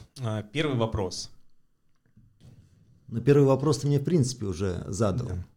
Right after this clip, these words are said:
Speaker 2: Как я себя ощущаю после того пути, который я выбрал после универа?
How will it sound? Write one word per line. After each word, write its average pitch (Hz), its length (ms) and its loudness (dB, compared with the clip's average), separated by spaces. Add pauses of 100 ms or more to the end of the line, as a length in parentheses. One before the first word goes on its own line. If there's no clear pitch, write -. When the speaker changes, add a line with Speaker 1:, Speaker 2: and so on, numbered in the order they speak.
(140)
Speaker 2:
Как 123 220 -2
я 117 80 2
себя 120 400 0
ощущаю 117 560 -2
после 110 280 -6
того 110 180 -2
пути, - 280 -8
который 107 280 0
я 98 80 2
выбрал 95 320 -2
после 98 340 -6
универа? 110 440 2